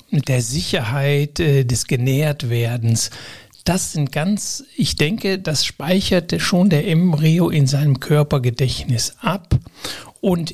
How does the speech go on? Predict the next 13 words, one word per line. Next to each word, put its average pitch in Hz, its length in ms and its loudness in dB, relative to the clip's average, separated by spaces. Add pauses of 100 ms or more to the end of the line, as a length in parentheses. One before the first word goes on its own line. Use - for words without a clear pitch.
(140)
immer, 233 480 0
wenn 139 180 0
wir 135 120 0
dann 165 340 -4
aus - 300 -2
dem 143 160 -6
Paradies 143 760 -2
herauskommen, 139 960 -2 (220)
in 175 160 4
die 143 160 0
Welt 175 320 0
gestoßen 147 720 -4
werden, 127 340 -2